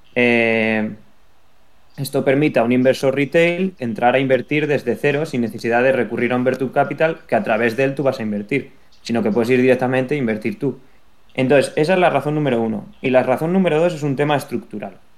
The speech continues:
Es un tema de que, gracias a la descentralización y lo que se llaman las daos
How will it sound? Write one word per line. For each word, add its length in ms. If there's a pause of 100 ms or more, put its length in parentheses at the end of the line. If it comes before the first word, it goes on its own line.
(280)
Es 140
un 100
tema 260
de 180
que, 200
gracias 400
a 340
la 120
descentralización 800
y 80
lo 160
que 120
se 160
llaman 220
las 260
daos 400